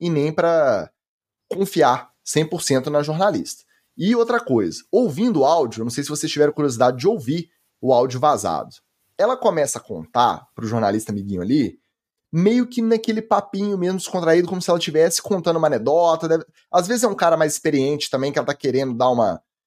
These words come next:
né, uma impressionada ali. Aí você vê que quando o cara dá uma risada, quando ela começa a contar, aí ela meio que vai dobrando a aposta.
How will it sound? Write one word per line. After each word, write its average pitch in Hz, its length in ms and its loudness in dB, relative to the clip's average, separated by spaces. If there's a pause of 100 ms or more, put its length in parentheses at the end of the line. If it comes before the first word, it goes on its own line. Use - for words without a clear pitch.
(140)
né, 135 280 4
uma 143 160 2
impressionada 135 760 0
ali. 190 560 0 (280)
Aí 170 160 4
você 214 260 0
vê 196 100 -4
que 196 120 -18
quando 202 220 -2
o 196 40 -8
cara 185 280 2
dá 175 100 2
uma 170 120 0
risada, 143 640 0
quando 127 180 0
ela 123 100 2
começa 113 280 -6
a - 40 -20
contar, 135 400 0
aí 147 140 4
ela 165 160 2
meio 165 180 2
que 160 160 -12
vai 175 100 4
dobrando 160 340 2
a 127 40 2
aposta. 147 560 -2